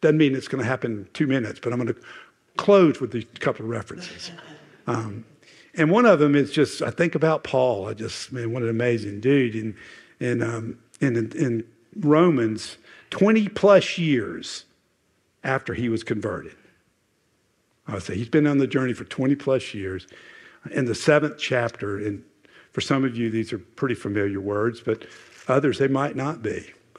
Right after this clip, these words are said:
Um, and listen to what he says. I'm gonna start down in, um, verse sixteen. <clears throat> He says this, um, um, wait a minute.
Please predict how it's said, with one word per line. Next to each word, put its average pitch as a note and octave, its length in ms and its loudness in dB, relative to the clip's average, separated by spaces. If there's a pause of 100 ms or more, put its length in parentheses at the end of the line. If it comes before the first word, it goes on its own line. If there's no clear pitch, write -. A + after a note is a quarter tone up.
(340)
Um, A2 360 -2
and A#2+ 100 -4
listen C#3 280 2
to C3 60 2
what A#2+ 160 4
he A2+ 80 -2
says. A#2 360 0
I'm C3 60 -2
gonna C3 100 0
start C3+ 300 2
down G#2+ 180 -2
in, G2 140 -10
um, G2 240 -10 (640)
verse A#2+ 260 2
sixteen. A2 760 -2 (1500)
<clears throat> - 0 -
He C3 460 4
says B2 380 2
this, A2+ 400 -2
um, G2+ 340 -2 (1800)
um, A2 340 -4 (380)
wait - 160 -18
a - 60 -20
minute. - 220 -20